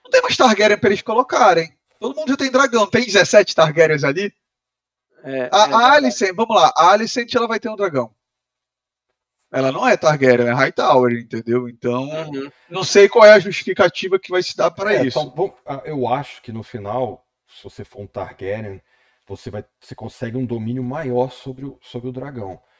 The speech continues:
Speaker 3: Mas não impede você montar o, o bicho e saber, sei lá, de alguma forma dominá-lo, sei lá, ter uma parcela de dominação ali e tal. Mas é,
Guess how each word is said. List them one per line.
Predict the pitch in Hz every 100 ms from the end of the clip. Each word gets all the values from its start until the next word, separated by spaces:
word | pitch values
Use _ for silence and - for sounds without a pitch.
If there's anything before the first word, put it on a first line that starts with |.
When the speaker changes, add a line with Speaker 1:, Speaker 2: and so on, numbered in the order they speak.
| _ _
Speaker 3:
Mas | 120 123 151
não | 156
impede | 185 - 135 135 135
você | 139 - 139
montar | 139 151 156 - 110 117
o, | 120 123 123 123 _ _ _ _
o | 107 _
bicho | 98 120 120 120
e | 104
saber, | - 104 104 101 98 92
sei | 87 104
lá, | 95 90 85 _ _ _
de | -
alguma | - 104 101
forma | - 101 107 117 110 92 87 _ -
dominá-lo, | 104 101 85 90 113 101 92 90 87
sei | -
lá, | 95
ter | - 98
uma | 95
parcela | - - - - 107 110
de | 92 95
dominação | 95 95 92 _ 98 101
ali | 98 101
e |
tal. | - 80 - _ _ _ _ _ _ _
Mas | - 254 285
é, | 277 -